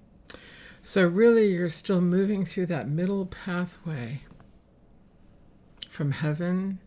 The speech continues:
upon the earth, back to heaven, with various affinities and aversions. "Oh, I'd love to wear the plum-colored coat.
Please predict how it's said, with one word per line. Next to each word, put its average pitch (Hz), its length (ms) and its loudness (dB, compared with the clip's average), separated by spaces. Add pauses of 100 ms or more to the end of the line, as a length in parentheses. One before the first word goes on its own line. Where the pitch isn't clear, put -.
(200)
upon 135 340 -8
the 160 160 -4
earth, 151 600 -8
back 117 260 -10
to 160 120 -12
heaven, 135 520 -8 (1700)
with 156 220 2
various 160 440 2
affinities 170 1040 -2
and 143 140 -4
aversions. 147 960 -6 (840)
"Oh, 160 80 2
I'd 165 180 2
love 175 220 0
to - 140 -10
wear 175 140 -2
the 160 120 -8
plum-colored 175 800 -4
coat. 131 460 -8